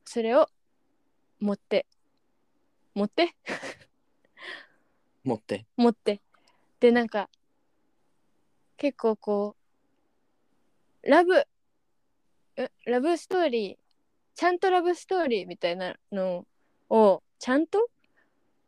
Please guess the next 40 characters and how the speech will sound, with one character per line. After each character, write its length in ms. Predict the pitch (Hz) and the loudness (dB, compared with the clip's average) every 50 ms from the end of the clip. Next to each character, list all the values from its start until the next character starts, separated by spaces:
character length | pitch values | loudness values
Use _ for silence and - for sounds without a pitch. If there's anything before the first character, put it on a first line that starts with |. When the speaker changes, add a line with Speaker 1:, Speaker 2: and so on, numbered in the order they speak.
| _ _ _ _ | _ _ _ _
Speaker 1:
ち 80 | - | 2
ゃ 80 | 285 294 | 2 2
ん 60 | 311 | 4
と 100 | 370 359 | 4 2
じ 80 | 330 277 | 4 2
ゃ 80 | 220 | 2
な 80 | 208 196 | 2 -2
い 80 | 190 | -4
け 100 | 190 202 | -4 -2
ど、 240 | 196 220 214 185 - - _ _ _ _ _ _ _ _ _ _ | 0 2 2 0 -2 -4 _ _ _ _ _ _ _ _ _ _
ラ 180 | _ - 247 269 | _ 2 4 4
ブ 120 | 262 262 | 4 0
ス 160 | 247 240 233 226 | -2 -2 -2 2
ト 60 | 320 | 4
ー 100 | 349 302 | 4 4
リ 160 | 247 247 202 | 4 4 0
ー 80 | 202 - | 0 2
を 20 | |
Speaker 2:
う 40 | 240 | 2
ん、 20 | |
ま 160 | - 285 254 | 4 4 2
あ。 100 | 104 - - - - - - _ - | 2 -2 -10 -20 -20 -20 -20 _ 0
Speaker 1:
書 100 | 277 254 | 0 0
き 100 | 247 - | 0 0
た 200 | _ 277 277 269 | _ 2 2 2
く 100 | - _ _ | -2 _ _
て、 320 | _ 170 165 - - - _ _ _ - | _ -4 -4 -4 -8 -12 _ _ _ -2
書 80 | 269 | -2
い 60 | 277 | -2
て 100 | 247 226 | 0 0
み 160 | 208 226 208 202 | -2 -2 -4 -2
た 160 | - 220 220 | -4 -4 -4
く 160 | 220 - 214 | -4 -8 -8
て。 0 | |
Speaker 2:
う 20 | |
ん 40 | 202 | -6
う 20 | 214 | -6
ん 40 | 208 - 95 | -6 -6 -8
う 40 | |
ん。 20 | - | -10